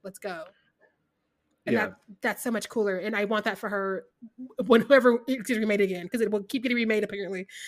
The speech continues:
Speaker 1: <laughs> So
Speaker 2: Yeah. I've actually never, this is the only one I've seen. I've never seen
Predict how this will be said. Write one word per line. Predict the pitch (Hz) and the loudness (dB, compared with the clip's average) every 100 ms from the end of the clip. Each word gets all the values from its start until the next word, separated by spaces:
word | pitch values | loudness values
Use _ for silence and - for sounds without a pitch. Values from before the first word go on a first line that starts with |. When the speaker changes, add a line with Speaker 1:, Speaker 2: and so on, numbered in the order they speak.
| - - | 0 4
Speaker 1:
<laughs> | - 185 392 - | 4 4 4 2
So | - 339 - 381 392 392 - - - - - _ _ _ _ _ _ _ _ _ - - - _ - | 6 6 8 4 2 -4 -8 -20 -10 -10 -10 _ _ _ _ _ _ _ _ _ -20 -20 -20 _ -12
Speaker 2:
Yeah. | - - - | -10 -12 -2
I've | 131 175 | 4 6
actually | 170 151 139 | 6 4 0
never, | 120 120 | 0 0
this | 131 | -2
is | 131 | -2
the | |
only | 117 107 | -2 0
one | 98 | -2
I've | 101 | -4
seen. | - 101 73 | -6 -8 -6
I've | 104 | -6
never | 101 107 | -6 -6
seen | - 104 104 104 | -6 -6 -6 -8